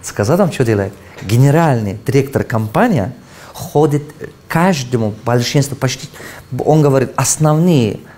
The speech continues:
приходит, любой стол сотрудника проверяет, нету ли там лишней бумаги.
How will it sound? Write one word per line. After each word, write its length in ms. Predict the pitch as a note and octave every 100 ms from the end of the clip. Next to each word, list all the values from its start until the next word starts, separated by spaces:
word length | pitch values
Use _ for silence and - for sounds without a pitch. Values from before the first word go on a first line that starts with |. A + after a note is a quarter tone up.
| -
приходит, 520 | - B2+ - C3+ A3 - - - - - -
любой 520 | G#2 D#3 F#3+ E3 F#3+
стол 340 | B2+ - D#3+ B2+
сотрудника 760 | - B2+ - G#3+ C3 - G#2 - - - -
проверяет, 680 | C3+ C#3 D3+ E3+ B2+ - A#2+
нету 320 | C3+ F3+ G3+
ли 80 | F3+
там 240 | E3+ D3+
лишней 340 | C#3 D3+ -
бумаги. 460 | A#2+ A2+ G#2 F2 F#2+